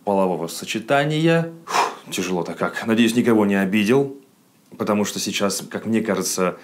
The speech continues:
даже стол может случайно обидеть кого-то, и начнется, э, угнетение, начнется боль, начнутся страдания.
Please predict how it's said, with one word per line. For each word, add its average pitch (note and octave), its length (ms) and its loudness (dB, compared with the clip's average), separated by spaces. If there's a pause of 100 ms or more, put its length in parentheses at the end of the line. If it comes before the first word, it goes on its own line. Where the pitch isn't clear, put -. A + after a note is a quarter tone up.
(140)
даже G#2+ 320 0
стол A#2+ 640 2 (220)
может A2 340 0
случайно G#2 800 0 (160)
обидеть G2+ 480 -2
кого-то, B2 380 0
и B2 180 -2
начнется, G#2 840 -2 (320)
э, F#2+ 380 -2 (380)
угнетение, G#2+ 800 2 (120)
начнется G#2+ 540 0
боль, G#2 320 4
начнутся G#2+ 460 -2
страдания. A2+ 760 2